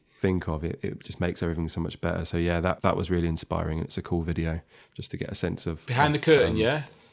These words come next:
Speaker 1: Behind the Curtain, yeah, yeah, yeah.
Speaker 2: What's the title of it?
Speaker 1: The Unknown Story of Writing Drive, and it's
Speaker 2: Great.
Speaker 1: basically like a cut-up conversation with the writer of it. Yeah, it digs into why it got greenlit and stuff based off of the log line of stunt driver by day,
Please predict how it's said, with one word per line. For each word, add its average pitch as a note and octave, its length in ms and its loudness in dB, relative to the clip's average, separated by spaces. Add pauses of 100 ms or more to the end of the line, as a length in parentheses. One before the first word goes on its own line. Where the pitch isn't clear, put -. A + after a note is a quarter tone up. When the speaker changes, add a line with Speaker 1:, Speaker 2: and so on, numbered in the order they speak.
(340)
Speaker 1:
Behind E2+ 280 2
the E2+ 40 -2
Curtain, D#2+ 420 -2 (160)
yeah, E2 160 -2
yeah, D#2+ 220 0
yeah. D#2+ 40 0
Speaker 2:
What's D3+ 140 4
the C3+ 60 -2
title F3 360 4
of C3+ 100 2
it? C3 160 0 (340)
Speaker 1:
The - 140 0
Unknown A2 420 8
Story F#2+ 500 6
of F2 200 -2
Writing F2+ 400 4
Drive, D#2+ 460 0 (140)
and G2 100 2
it's - 140 0
Speaker 2:
Great. G#2+ 140 6
Speaker 1:
basically G2 320 2
like F2+ 180 0
a F2 40 -4
cut-up - 420 -2
conversation E2+ 680 0
with D#2+ 100 -6
the E2+ 80 -4
writer E2+ 380 -4
of F2 100 -4
it. F2 160 -6 (220)
Yeah, D#2+ 240 -6 (160)
it E2 160 -8
digs F2 240 -2
into D#2+ 480 -6 (440)
why F2 240 -2
it - 60 -8
got - 180 -8
greenlit E2 360 -2
and E2 140 -4
stuff - 400 -8
based F2 240 -4
off - 120 -6
of D#2 60 -6
the E2 80 -4
log E2+ 220 -4
line D#2+ 220 -2
of D#2+ 180 -8 (180)
stunt F2+ 400 2 (140)
driver E2+ 300 2
by E2 240 -2
day, E2 380 -2